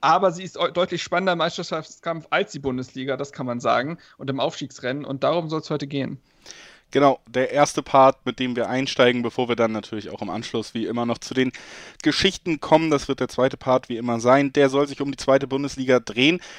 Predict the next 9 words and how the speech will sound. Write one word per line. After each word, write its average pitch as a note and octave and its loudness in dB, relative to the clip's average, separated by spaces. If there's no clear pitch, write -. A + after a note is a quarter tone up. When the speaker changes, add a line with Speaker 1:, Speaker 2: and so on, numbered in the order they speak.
Speaker 2:
Und, C#3 0
äh, C3 6
ja, D#3 4
wir A#2 2
haben B2+ 0
ja D3 4
auch, C3 2
äh, B2 4
beide C#3 2